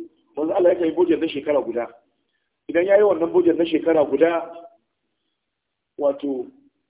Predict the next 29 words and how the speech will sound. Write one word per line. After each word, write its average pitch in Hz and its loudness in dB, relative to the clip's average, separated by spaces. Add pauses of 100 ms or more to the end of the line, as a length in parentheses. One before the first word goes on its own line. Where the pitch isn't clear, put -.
(880)
wa, 135 -4
a, - -6 (1120)
sai - 2
ka 175 4
ga 160 2
ainihin 165 2
mabukata 143 2
sun 147 -6
zo. 139 -6 (640)
Wannan 165 -4
mabukaci 156 -2
ya 139 0
zo, 156 -4
manzo 143 -8
Allah 160 -2
ya - -2
bashi, 143 -2
wannan 156 -4
mabukaci, 151 -10 (220)
har 165 -10
sai 170 2
ya 160 2
zama 165 -4
to 170 2
bashi 160 0
da 127 0
komai. 127 -6 (1300)
An 139 -10
gane? 180 -4